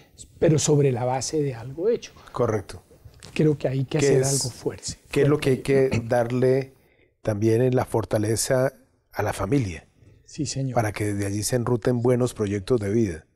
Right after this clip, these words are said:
Speaker 2: Miremos el testimonio de estos directivos de Compensar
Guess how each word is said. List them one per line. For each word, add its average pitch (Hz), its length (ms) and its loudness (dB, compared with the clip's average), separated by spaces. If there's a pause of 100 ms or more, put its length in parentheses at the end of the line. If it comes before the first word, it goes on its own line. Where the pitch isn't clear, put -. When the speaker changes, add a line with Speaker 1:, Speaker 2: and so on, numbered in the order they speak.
(580)
Speaker 2:
Miremos 135 920 0 (1300)
el 147 160 2
testimonio 151 540 2
de 151 60 6
estos 147 220 -2
directivos 131 480 2
de 131 100 2
Compensar 101 640 -8